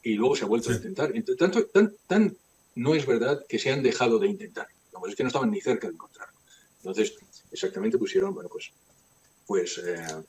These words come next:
Speaker 2: Mariano Aguilar dice, "Ni Filo-, ni Filo Palomo se atrevió a tanto".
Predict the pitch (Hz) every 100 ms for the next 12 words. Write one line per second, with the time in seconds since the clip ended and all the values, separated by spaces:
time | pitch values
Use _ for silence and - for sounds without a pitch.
0 | _ - 120 143 160 151 156 151 135 127
1 | 123 - 135 135 - 131 151 - 160 147
2 | 139 135 156 208 - 143 123 120 147 135
3 | 139 127 98 98